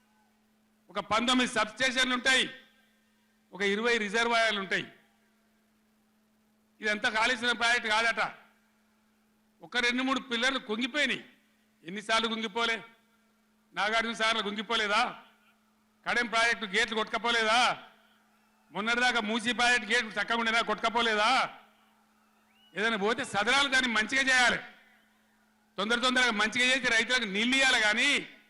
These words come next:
మేము మేడిగడ్డకు పోతాం, బొందలగడ్డకు పోతాం,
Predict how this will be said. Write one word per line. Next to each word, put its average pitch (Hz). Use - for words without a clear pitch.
మేము 220
మేడిగడ్డకు 226
పోతాం, 220
బొందలగడ్డకు 226
పోతాం, 220